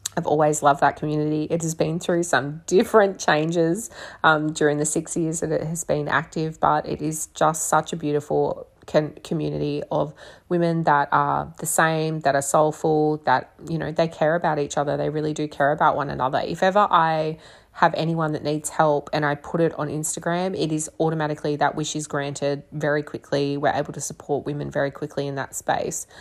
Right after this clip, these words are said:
Um, so yeah, I'm so excited to be able to release this, to be able to bring these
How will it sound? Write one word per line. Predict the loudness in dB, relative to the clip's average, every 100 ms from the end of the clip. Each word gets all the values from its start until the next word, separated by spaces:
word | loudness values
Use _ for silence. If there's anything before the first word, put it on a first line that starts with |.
| -20 -20 -8
Um, | 2 4 4 0 -4 -8 0
so | 2
yeah, | 4 2
I'm | 0
so | -2 6 6
excited | 6 0 0 2 2 0 -2
to |
be | -2
able | 0
to | 0
release | -2 -2 -4 -4
this, | -6 -8
to | -4
be | -2
able | 0
to | -2
bring | -4 -4
these | -6 -4